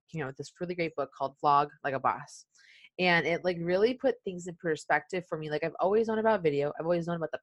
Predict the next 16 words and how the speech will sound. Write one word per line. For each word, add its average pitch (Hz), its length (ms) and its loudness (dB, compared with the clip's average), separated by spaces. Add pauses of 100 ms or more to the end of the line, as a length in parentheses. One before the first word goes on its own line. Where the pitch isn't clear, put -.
power 175 380 4
of 143 100 0
video. 123 360 -4 (420)
I've 156 80 -4
always 165 300 -4
known 156 340 -8
about 151 180 -8
the 139 100 -8
effectiveness 233 520 -4
of 175 60 -10
video, 156 240 -2
but 160 100 -2
it 151 160 -2
never 220 300 0
was 254 180 -2
really 180 380 -6